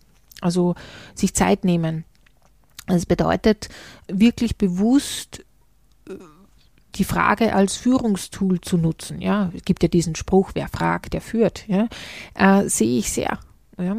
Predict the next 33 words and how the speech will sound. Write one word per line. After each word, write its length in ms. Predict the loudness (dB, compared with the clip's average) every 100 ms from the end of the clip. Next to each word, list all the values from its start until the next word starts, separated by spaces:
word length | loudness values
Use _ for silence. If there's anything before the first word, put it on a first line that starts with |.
| -4
wenn 160 | 0 2
man 140 | 2
das, 260 | 2 0 -2
äh, 100 | 0
richtig 840 | 2 2 -2 -4 4 4 4 -2
anstellt, 640 | 0 -2 -2 0 0 -2 -8 _ -14 -8
und 180 | -6 -2
dazu 220 | -2 0
möchte 260 | 0 -2 -4
ich 120 | -4
ein 80 | -4
paar 120 | -4
Tipps 300 | -4 -6 -2
geben, 320 | -2 0 -2 -4 -20 -20 -16 2
äh, 320 | 6 6 4
ist 120 | 2
es 120 | 0 0
ganz, 220 | -4 -2
ganz 240 | -2 -2
wichtig, 460 | -4 -2 -6 -6 -8 0
ähm, 720 | 2 2 0 -4 -8 -12 -6
kann 160 | -4 0
man 140 | 0
damit 340 | 0 0 0
führen, 380 | 0 2 2 2 -6 -14 0
ohne 280 | 2 4 2
dass 180 | 0 0
man 140 | -4
vorgibt, 560 | -2 -4 -2 -2 -2 -2
ohne 220 | 0 0
dass 200 | -2 -2
man 320 | 0 0 -2
Rahmenbedingungen, 1300 | -2 -2 0 0 0 0 2 2 2 0 0 -4